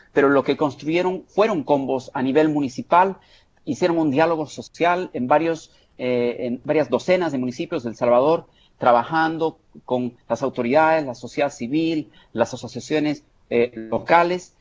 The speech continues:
para tratar de definir exactamente cuál era el problema. Ellos ya sabían que el tema era seguridad ciudadana, el tema era violencia, pero querían tener un trabajo minucioso en cada municipio acerca, eh, de definir, de, definir mejor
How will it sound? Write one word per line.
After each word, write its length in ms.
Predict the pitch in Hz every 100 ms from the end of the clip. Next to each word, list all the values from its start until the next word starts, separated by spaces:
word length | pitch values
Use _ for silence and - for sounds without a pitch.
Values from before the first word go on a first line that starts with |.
| _ -
para 200 | 120 120
tratar 260 | 135 180
de 140 | 196 156
definir 440 | - 160 180 170 -
exactamente 640 | 156 247 - 208 202 202
cuál 220 | 190 196
era 100 | 196
el 80 | 170
problema. 460 | 139 147 135 110 - _ _
Ellos 260 | 170 202 180
ya 80 |
sabían 520 | 190 175 180 196 196 - -
que 80 |
el 100 | 143
tema 320 | 127 196 185 170
era 320 | 175 175 -
seguridad 340 | - 147 139 156
ciudadana, 420 | 147 123 120 101
el 100 | 98
tema 340 | 170 170 160
era 120 | 160 156
violencia, 520 | 127 135 131 110 - _ _ _
pero 200 | 135 139
querían 320 | 170 190 196
tener 340 | 180 170 170 - -
un 100 | 185
trabajo 460 | 160 170 - 180
minucioso 640 | - 143 156 - 214 - 131
en 100 | 151
cada 240 | - 220 226
municipio 500 | 196 175 196 190 175
acerca, 460 | 165 170 160 - _ _ _ -
eh, 300 | 139 135 -
de 160 | 131
definir, 540 | 131 131 147 147 143 -
de, 260 | - 135 -
definir 340 | 135 - 190
mejor 440 | 185 - 185 175